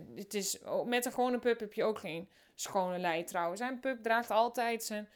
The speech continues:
genetische pakketje en bladibla. Waar gaat het mij nou eigenlijk hier om?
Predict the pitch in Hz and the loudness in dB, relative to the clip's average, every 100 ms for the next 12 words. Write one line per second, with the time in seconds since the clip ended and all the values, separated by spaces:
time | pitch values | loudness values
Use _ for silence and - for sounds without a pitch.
0 | - _ - 233 233 226 202 - 196 208 | -20 _ -2 0 0 -2 -6 -8 -6 -2
1 | 196 196 196 180 175 175 175 156 - - | -2 -4 -6 -2 -4 -2 -2 0 -2 -6
2 | - - - - - - - _ _ _ | -20 -20 -20 -20 -20 -20 -20 _ _ _
3 | _ - 320 370 381 440 339 269 262 240 | _ 8 10 12 8 8 6 6 8 8
4 | 233 214 226 208 196 175 254 311 | 8 2 -2 0 2 2 0 -6